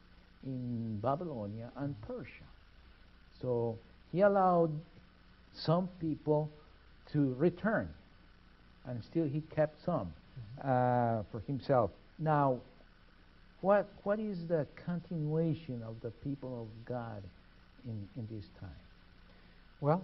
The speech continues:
Speaker 2: all right, let's, let's go through the individual rulers and, and how they allowed the Jews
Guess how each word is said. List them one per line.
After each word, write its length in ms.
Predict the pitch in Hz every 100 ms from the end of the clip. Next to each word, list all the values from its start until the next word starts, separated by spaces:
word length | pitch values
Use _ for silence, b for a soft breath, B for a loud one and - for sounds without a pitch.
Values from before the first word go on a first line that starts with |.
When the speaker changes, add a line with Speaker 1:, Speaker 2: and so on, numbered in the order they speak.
| -
Speaker 2:
all 140 | 160 147
right, 160 | 117 123
let's, 260 | 151 - -
let's 220 | 147 -
go 260 | - 156 156
through 480 | 156 151 151 143 135
the 200 | 131 135
individual 560 | 151 170 160 165 151 143
rulers 540 | 127 139 143 156 151
and, 240 | 135 123 139
and 220 | 139 117 - -
how 360 | 143 151 151 135
they 160 | 139
allowed 500 | 135 123 123 131 123
the 80 | 123
Jews 320 | 117 117 117